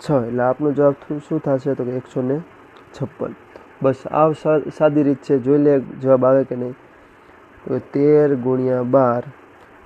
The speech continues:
તેર એકા તેર, ઝીરો, તેર દુ છવ્વીસ પ્લસ એકસો છપ્પન. વાહ,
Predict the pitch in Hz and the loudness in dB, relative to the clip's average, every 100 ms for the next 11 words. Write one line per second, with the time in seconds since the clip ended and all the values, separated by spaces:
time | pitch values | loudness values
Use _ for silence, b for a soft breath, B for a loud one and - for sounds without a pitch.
0 | - 139 135 127 - 123 - 147 131 123 | -4 0 2 0 -2 -4 -2 0 2 0
1 | 131 135 - 139 139 127 123 120 135 131 | -6 -12 -14 -4 -2 -2 -4 -4 0 0
2 | 123 131 127 - 151 139 123 123 120 - | 0 -4 -4 -4 -2 0 0 -2 -6 -12
3 | - 139 131 123 120 - 127 - 123 - | -6 0 0 0 -6 -8 -8 -6 -10 -6
4 | 123 - 123 123 - - - - - - | -8 -6 -12 -12 -18 -20 -20 -20 -20 -20
5 | - 123 113 | -8 -6 -6